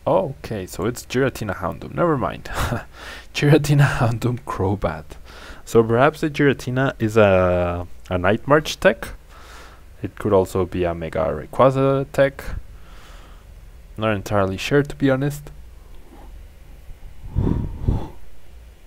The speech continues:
I've seen Mega Houndoom Crobat, and I've seen Giratina bats, but I haven't seen both of those combined. So it will be interesting to see what my opponent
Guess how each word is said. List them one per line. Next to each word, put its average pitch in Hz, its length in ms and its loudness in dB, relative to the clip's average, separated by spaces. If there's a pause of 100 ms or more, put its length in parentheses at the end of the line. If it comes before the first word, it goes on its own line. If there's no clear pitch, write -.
I've 98 160 2
seen 147 200 0
Mega 156 220 6
Houndoom 123 600 -2
Crobat, 131 680 2 (400)
and 98 160 -2
I've 90 160 -2
seen 95 380 -6
Giratina 104 640 -2
bats, - 460 0
but 95 200 -2
I 92 120 0
haven't 127 340 0
seen 147 280 -4 (260)
both 104 260 0
of - 140 -10
those 92 240 -4
combined. 82 540 -2 (1000)
So 90 320 -2
it 104 160 -4
will 139 140 0
be 117 180 -2
interesting 98 480 -8
to - 140 -16
see 90 140 -6
what 90 200 -6
my 92 120 -6
opponent 90 560 -10